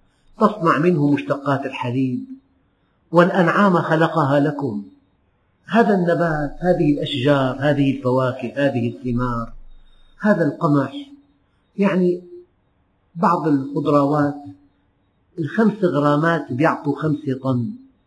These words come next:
يعني مليون ضعف. الخمس غرامات، الكيلو ألف غرام والطن ألف كيلو. الخمس غرامات من بذر البندورة بيعطي خمسة طن. طيب، من أودع في هذه البذرة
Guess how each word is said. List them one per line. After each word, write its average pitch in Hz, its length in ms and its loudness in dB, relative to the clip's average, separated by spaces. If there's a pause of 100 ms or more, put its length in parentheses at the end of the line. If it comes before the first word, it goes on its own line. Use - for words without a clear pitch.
(1300)
يعني 139 340 4
مليون 156 440 4
ضعف. 131 260 -2 (560)
الخمس 151 360 -4
غرامات، 127 540 -2 (540)
الكيلو 175 400 4
ألف 175 200 0
غرام 117 460 -4 (600)
والطن 175 360 2
ألف 147 280 -2
كيلو. 117 380 -6 (640)
الخمس 208 360 2
غرامات 160 640 2 (500)
من 143 180 4
بذر 160 260 4
البندورة 143 680 2
بيعطي 143 540 0 (120)
خمسة 190 360 2
طن. 120 380 -2 (800)
طيب، 156 140 0
من 233 160 4
أودع 143 480 0
في 131 120 -2
هذه 123 320 -2
البذرة 113 400 -4